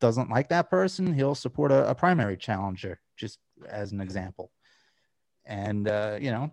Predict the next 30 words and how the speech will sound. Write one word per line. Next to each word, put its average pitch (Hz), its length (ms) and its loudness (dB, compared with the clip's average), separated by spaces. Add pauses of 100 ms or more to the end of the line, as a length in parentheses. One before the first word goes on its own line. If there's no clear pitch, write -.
(200)
Trump's 113 320 -8
got 131 340 0
the 139 140 -2
attention. 165 500 0
He's 95 240 -8
got, 117 340 -2
uh, 113 360 -2 (240)
I 110 60 -4
mean, 117 120 0
that 175 160 0
could 202 180 -2
change. 127 480 -6 (200)
Twitter 165 480 -2
could 151 320 2 (500)
block 117 280 2
him 92 200 -8 (180)
after, 110 600 -2
uh, 95 280 0 (680)
he's 110 180 -6
out 117 160 6
of 101 120 0
office. - 500 2 (680)
Um, 95 300 0
'cause 110 220 -2
their 147 340 10
rules 135 380 2
are 117 480 8 (440)
th-, 110 200 0
they 123 200 6
don't, 131 280 6